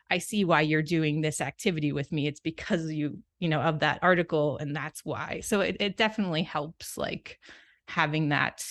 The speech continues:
w-, for you to feel confident in what you're doing works, but also to, you know, bring the patient on board and, and let them know, like,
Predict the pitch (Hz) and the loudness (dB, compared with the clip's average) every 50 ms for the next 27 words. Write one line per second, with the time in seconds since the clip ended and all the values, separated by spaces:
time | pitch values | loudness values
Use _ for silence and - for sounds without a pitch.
0 | - - - _ _ _ _ _ _ _ _ _ _ - 185 180 202 - - - | -12 -14 -16 _ _ _ _ _ _ _ _ _ _ -6 -2 -2 -2 0 2 2
1 | 254 233 247 277 285 254 190 175 - 185 165 160 - - 160 147 147 - 160 151 | 2 4 4 4 4 4 2 2 0 0 -2 -2 0 0 0 0 0 -2 -2 -2
2 | 147 156 151 143 143 143 147 151 151 147 147 143 139 143 151 143 139 143 - - | 0 0 -2 -2 0 0 0 0 0 0 0 0 0 -2 -2 -2 -2 -4 -6 -10
3 | - - - 160 160 143 147 - - 151 147 - - - 147 143 147 151 - - | -10 -6 -2 2 2 2 2 0 -2 -4 -4 -4 -2 0 0 0 0 -2 -6 -12
4 | - - - - _ _ _ _ - 170 147 151 131 147 147 - _ _ _ _ | -20 -20 -20 -20 _ _ _ _ -4 -2 -2 0 0 -2 -4 -6 _ _ _ _
5 | _ - 190 202 196 202 180 160 - - 156 175 - - 156 143 143 139 147 151 | _ 0 2 4 4 4 4 2 0 0 -2 0 0 0 0 0 0 0 0 2
6 | 151 147 139 131 131 - - 180 - _ - - 175 170 165 165 165 160 143 - | 2 0 0 0 0 -2 -2 -4 -4 _ -8 -4 -2 0 0 2 2 0 2 2
7 | - 151 147 147 151 151 143 139 143 147 135 - | 2 2 4 4 4 4 4 4 2 0 -2 -4